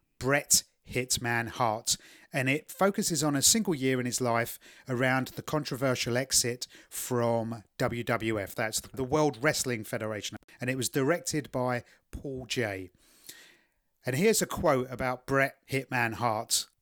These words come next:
"He's the best there is, the best there ever was, and the best there will ever be." What a documentary. Rick, le-,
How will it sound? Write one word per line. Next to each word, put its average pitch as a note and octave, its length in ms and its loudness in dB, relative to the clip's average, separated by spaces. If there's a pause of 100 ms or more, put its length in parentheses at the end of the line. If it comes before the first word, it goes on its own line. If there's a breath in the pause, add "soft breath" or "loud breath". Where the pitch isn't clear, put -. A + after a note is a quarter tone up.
"He's C3 200 -4
the D3+ 80 0
best F#3+ 300 4
there E3+ 200 6
is, C#3 380 4 (440)
the C#3 100 -2
best D#3+ 340 0
there D#3 180 4
ever D#3 200 4
was, B2+ 500 2 (160)
and B2+ 160 -2
the B2+ 100 2 (140)
best - 460 2 (160)
there B2+ 180 4
will B2 240 2
ever B2 420 0 (160)
be." G#2 360 -2 (360)
What E3 180 4
a D#3 60 2
documentary. B2+ 880 0
Rick, E3 380 2
le-, D#3 180 4